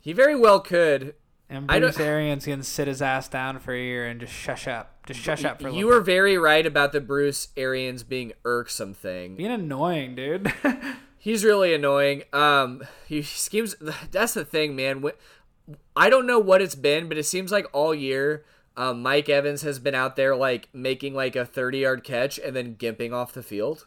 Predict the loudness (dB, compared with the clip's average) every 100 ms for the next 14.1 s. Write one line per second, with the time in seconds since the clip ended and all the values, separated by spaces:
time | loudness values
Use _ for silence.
0 | _ -8 0 0 0 -6 -6 -2 0 0
1 | -2 -6 -6 -6 -6 -4 -2 -2 -2 -6
2 | -8 -8 -8 -8 -8 -8 -10 -4 -2 0
3 | 0 -4 -8 -6 -6 -8 -8 -8 -10 -6
4 | -2 -2 -4 -6 -6 -4 0 0 0 0
5 | 0 2 0 0 -4 -4 -10 _ _ _
6 | _ _ _ _ _ -8 -4 -6 -6 -12
7 | -16 -12 -4 -2 2 2 4 2 0 -2
8 | -2 -2 0 2 2 -2 -10 _ _ _
9 | _ _ _ -6 -6 -6 -10 -12 -8 -6
10 | -6 -6 -6 -6 -8 -14 -20 _ _ _
11 | -20 -6 2 4 4 -2 -8 -4 -2 -2
12 | -4 -4 2 2 2 -2 -4 0 2 2
13 | 0 -4 -4 -6 -4 -4 -6 -14 -16 -20
14 | -20